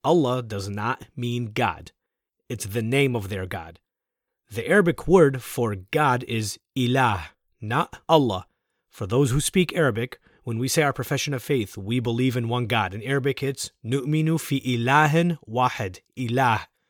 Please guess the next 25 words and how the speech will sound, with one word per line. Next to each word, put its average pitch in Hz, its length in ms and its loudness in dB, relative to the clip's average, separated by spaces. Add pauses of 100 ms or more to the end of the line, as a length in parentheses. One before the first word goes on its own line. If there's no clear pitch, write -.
(180)
not 131 280 -2
Allah. 123 380 2 (540)
The 117 120 -4
word 151 280 6
Allah 156 280 2
is 117 220 -2
not 127 300 -2
found 120 340 -4 (140)
anywhere 139 540 2
in 113 100 -2
the 107 100 -6
Arabic 123 340 0
Bible 139 440 2
or 151 320 8
in 135 100 2
the 131 80 2
liturgy. 104 560 -2 (300)
It 123 180 -6
never 139 320 2
was, 147 540 2
and 120 160 -6
it 101 80 -8
never 127 260 2
will 117 220 2
be. 87 260 -8